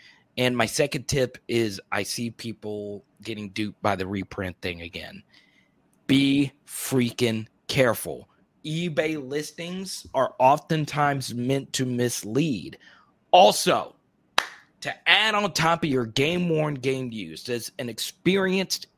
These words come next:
game-used jersey uniform guy, I've been burned on this before, just because a listing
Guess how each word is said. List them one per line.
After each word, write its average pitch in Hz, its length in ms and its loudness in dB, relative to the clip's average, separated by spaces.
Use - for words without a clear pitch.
game-used 123 720 -2
jersey 107 420 -4
uniform 110 640 -6
guy, 92 280 -4
I've 107 80 -6
been 120 160 -6
burned 117 280 -6
on 107 140 -8
this 98 160 -12
before, 117 640 -4
just 175 400 -4
because 247 580 -6
a 160 220 0
listing 135 920 -2